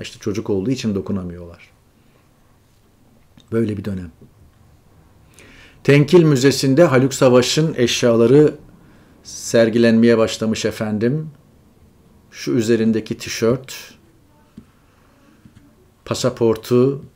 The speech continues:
ki pasaportu onun mücadelesinin simgesiydi, gözlüğü ve montu. Evet, Tenkil Müzesi şimdiden aktif, Avrupa'da çeşitli şehirlerde açılıyor. Tenkil Museum olarak yazdığınızda nerede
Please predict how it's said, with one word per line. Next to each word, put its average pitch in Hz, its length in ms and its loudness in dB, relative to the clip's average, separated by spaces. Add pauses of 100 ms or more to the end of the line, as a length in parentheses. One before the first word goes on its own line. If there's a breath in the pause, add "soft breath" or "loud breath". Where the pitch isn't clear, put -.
(140)
ki 104 300 -6
pasaportu 113 580 -4
onun 113 160 2
mücadelesinin 107 800 -2
simgesiydi, 123 960 -2 (1040 soft breath)
gözlüğü 117 800 0 (160)
ve 113 200 -2
montu. 95 520 -8 (1300)
Evet, 87 240 -20 (200)
Tenkil 107 360 -2
Müzesi 107 720 -2
şimdiden 113 640 -2
aktif, 113 480 -6
Avrupa'da 110 480 -6
çeşitli 110 640 -4
şehirlerde 104 600 -6
açılıyor. 113 680 -4 (340 soft breath)
Tenkil 113 340 -2
Museum 113 380 0
olarak 101 360 -6
yazdığınızda 104 640 -6
nerede 107 420 -4